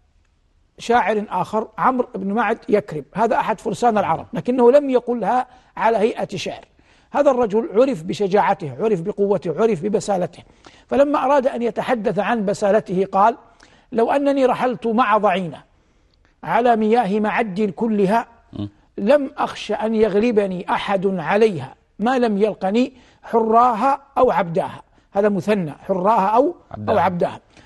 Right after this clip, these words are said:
Speaker 1: وماذا يريد أن يقول؟
Speaker 2: مم.
Speaker 1: المرأة عندما تكون مع زوجها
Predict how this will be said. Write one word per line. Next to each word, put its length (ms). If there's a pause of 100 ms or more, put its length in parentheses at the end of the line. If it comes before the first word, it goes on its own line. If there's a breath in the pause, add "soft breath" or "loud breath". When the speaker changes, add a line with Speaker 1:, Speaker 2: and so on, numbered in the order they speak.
(140 soft breath)
Speaker 1:
وماذا 320
يريد 200
أن 160
يقول؟ 340 (280 loud breath)
Speaker 2:
مم. 120 (360 loud breath)
Speaker 1:
المرأة 460
عندما 340
تكون 420
مع 200
زوجها 540